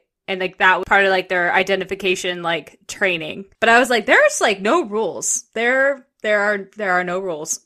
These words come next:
Okay. And I can only imagine if you have bodies, and I got stories about bodies, man. Well, a body, but that. <laughs>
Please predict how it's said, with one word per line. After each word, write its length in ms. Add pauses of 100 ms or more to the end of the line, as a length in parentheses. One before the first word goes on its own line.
(100)
Okay. 380 (120)
And 240
I 140
can 140
only 180
imagine 680
if 120
you 120
have 560
bodies, 640 (100)
and 80
I 80
got 160
stories 280
about 200
bodies, 400
man. 300 (100)
Well, 300
a 100
body, 420
but 360 (120)
that. 420
<laughs> 40